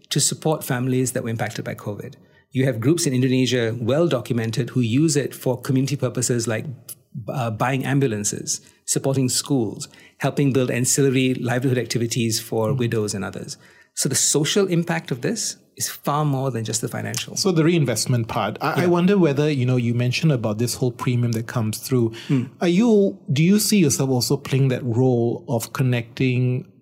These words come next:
Speaker 2: the plantations, the smallholders with the bigger multinationals, with the customers, right?
Speaker 1: Yes.
Speaker 2: Is R S P O's role evolving from just not only setting standards, but being also that agent, that facilitator, that bridge
Speaker 1: Mm.
Speaker 2: between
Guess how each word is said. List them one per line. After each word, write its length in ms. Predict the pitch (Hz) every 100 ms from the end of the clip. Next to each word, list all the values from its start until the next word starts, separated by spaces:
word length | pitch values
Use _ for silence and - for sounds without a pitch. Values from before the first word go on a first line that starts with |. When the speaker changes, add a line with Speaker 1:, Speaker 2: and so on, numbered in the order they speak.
| _ -
Speaker 2:
the 80 | 117
plantations, 680 | - 120 117 120 110 120
the 60 | 117
smallholders 720 | - 120 117 117 113 113 -
with 220 | 123 120
the 80 | 117
bigger 320 | 110 113 117
multinationals, 800 | 110 110 110 120 101 - 113 107
with 140 | 139 135
the 80 |
customers, 540 | 113 98 - 117 110 -
right? 200 | 101 101 -
Speaker 1:
Yes. 300 | 101 - - -
Speaker 2:
Is 200 | 147 -
R 160 | 156 160
S 240 | 160 - -
P 180 | 160 151
O's 240 | 147 143
role 340 | 127 143 151 147
evolving 800 | 123 110 117 117 113 127 123 120
from 260 | - 117 117
just 220 | 143 143
not 100 | 143
only 200 | 127 127
setting 300 | 123 120 117
standards, 460 | - 131 127 123
but 180 | - 120
being 200 | 120 139
also 560 | 151 120 120 - 147 135
that 400 | 113 107 - - - - - _
agent, 600 | 147 139 127 127 110 -
that 260 | 120 117 -
facilitator, 800 | - - 139 131 - 123 113 117
that 240 | 113 104
bridge 420 | 131 143 - - 120
Speaker 1:
Mm. 40 |
Speaker 2:
between 580 | 110 131 139 135 131